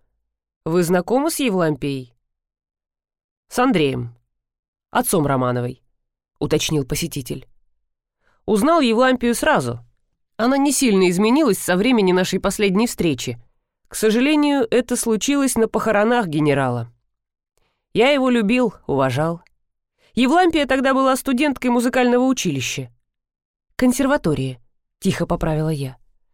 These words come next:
«Вы мне нравились», засмеялся Вадим. «Худенькая блондинка размером с воробья. Тихая, но внутри черти живут. Ольга, жена Андрея, считала дочь послушной. А я понимал,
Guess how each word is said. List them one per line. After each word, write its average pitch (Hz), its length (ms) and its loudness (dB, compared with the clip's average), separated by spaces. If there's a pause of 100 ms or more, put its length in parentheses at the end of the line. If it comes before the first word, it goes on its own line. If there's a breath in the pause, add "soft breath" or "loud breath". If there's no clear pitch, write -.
(180)
«Вы 165 220 2
мне 170 180 4
нравились», 190 580 0 (200)
засмеялся 190 600 0
Вадим. 185 380 -2 (540)
«Худенькая 269 560 2
блондинка 190 600 2
размером 185 500 0
с - 100 -10
воробья. 131 580 -2 (500)
Тихая, 185 540 0 (280)
но 180 140 2
внутри 311 460 0
черти 170 360 0
живут. 156 420 0 (920)
Ольга, 226 360 2
жена 202 320 4
Андрея, 208 380 2
считала 294 460 0
дочь 294 240 -2
послушной. 262 720 -2 (480)
А 131 120 -2
я 208 200 2
понимал, 226 540 2